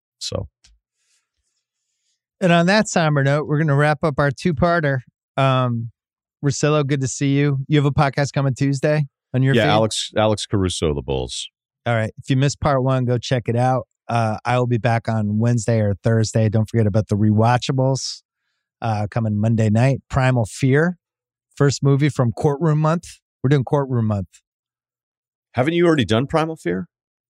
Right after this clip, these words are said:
Speaker 2: No. Courtroom Month, baby. It's happening.
Speaker 1: That was, I loved, um,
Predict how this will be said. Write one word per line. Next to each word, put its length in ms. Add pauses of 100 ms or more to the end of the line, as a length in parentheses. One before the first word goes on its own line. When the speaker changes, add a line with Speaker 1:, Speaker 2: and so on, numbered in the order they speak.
Speaker 2:
No. 240 (400)
Courtroom 380
Month, 220
baby. 340 (600)
It's 80
happening. 340
Speaker 1:
That 40
was, 220 (420)
I 120
loved, 460
um, 460